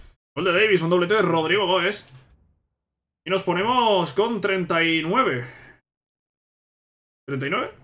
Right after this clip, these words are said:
Eh, no, treinta y nueve no, cuarenta, cuarenta. Cuarenta puntos. Treinta y nueve serán para el Barça si gana. Cambio de posición de Alex Correia. ¿Quién es? Este de aquí que lo teníamos de defensa central y lo cambiamos a lateral izquierdo.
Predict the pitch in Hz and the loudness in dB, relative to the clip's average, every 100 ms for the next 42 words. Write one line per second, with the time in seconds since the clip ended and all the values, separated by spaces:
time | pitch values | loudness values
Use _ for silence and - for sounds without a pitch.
0 | - _ _ _ _ _ _ _ _ _ | -20 _ _ _ _ _ _ _ _ _
1 | _ _ _ _ _ _ _ _ _ _ | _ _ _ _ _ _ _ _ _ _
2 | _ _ _ 135 131 135 170 151 131 160 | _ _ _ -2 0 0 -2 -4 -4 -2
3 | 180 143 147 147 131 143 123 - - 147 | -2 -2 -6 -6 -8 -10 -12 -14 -10 -6
4 | 165 131 101 - _ _ _ _ _ _ | -6 -8 -12 -20 _ _ _ _ _ _
5 | _ _ _ _ - 123 131 160 170 175 | _ _ _ _ -14 -10 -4 0 0 0
6 | 175 165 156 180 185 175 160 139 101 - | 0 0 0 -2 -2 -2 -2 -4 -8 -18
7 | _ _ _ _ _ - - 240 247 214 | _ _ _ _ _ -8 -2 0 0 0
8 | 202 233 226 226 - 208 214 180 127 - | 0 0 0 0 0 0 2 0 -2 -8
9 | - _ _ _ - 165 123 127 - - | -14 _ _ _ -10 -8 -8 -12 -18 -20
10 | _ _ _ _ _ _ _ _ _ _ | _ _ _ _ _ _ _ _ _ _
11 | _ _ 156 175 160 180 170 147 165 151 | _ _ -8 -2 2 4 2 0 -4 -4
12 | 147 160 160 165 160 180 170 147 147 170 | -4 -4 -6 -6 -4 -2 -2 -4 -4 -4
13 | 175 170 156 156 - 160 160 - | -4 -4 -4 -4 -4 -6 -6 -10